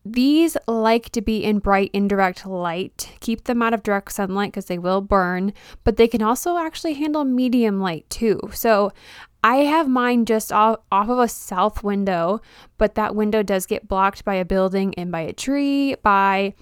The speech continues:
late afternoon, so it doesn't get a ton of full direct sunlight, and it's off of it, so it's not right in the window.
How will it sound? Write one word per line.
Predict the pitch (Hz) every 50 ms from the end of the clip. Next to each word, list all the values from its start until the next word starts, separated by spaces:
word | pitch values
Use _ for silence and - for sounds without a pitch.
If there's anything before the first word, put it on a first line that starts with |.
| _ _ _ _ _
late | - 185 180 185
afternoon, | 185 185 - - 185 180 185 185 185 185 180
so | - 196 185
it | - -
doesn't | - 190 190 180 185 180 - _
get | - 180 165 - - _
a | - 190
ton | - - - - 185 180 175
of | 175 165 -
full | - - - 180 180
direct | 175 - 180 160 160 - -
sunlight, | - - 233 233 233 233 226 -
and | - 196 202 185
it's | 180 - -
off | 170 165 170 - -
of | 175 165
it, | 175 170 165 -
so | - 175
it's | 160 -
not | 151 160 160
right | 170 160 165
in | - 185
the | 180
window. | 190 208 220 220 220 220 220 220 220 220